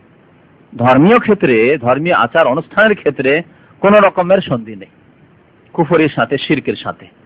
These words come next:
তো হযরত উসমান রাদিয়াল্লাহু তাআলা আনহু হিজরত করেছিলেন এই মুহাজিরিনদের সাথে, যারা মক্কা থেকে মদিনা হিজরত করেছিলেন।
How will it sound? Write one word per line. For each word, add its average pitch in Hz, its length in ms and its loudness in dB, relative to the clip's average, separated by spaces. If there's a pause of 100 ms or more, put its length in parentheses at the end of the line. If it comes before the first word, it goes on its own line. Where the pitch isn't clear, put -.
(540)
তো 165 80 -2
হযরত 151 300 2
উসমান 147 360 2
রাদিয়াল্লাহু 135 500 2
তাআলা 113 280 2
আনহু 131 240 0
হিজরত 131 340 -2
করেছিলেন 110 540 -4
এই 110 120 -2
মুহাজিরিনদের 107 640 0 (100)
সাথে, - 200 -10 (1120)
যারা 120 360 2 (300)
মক্কা 110 280 -2
থেকে 120 340 -4
মদিনা 110 380 0
হিজরত 107 340 0
করেছিলেন। 95 500 -4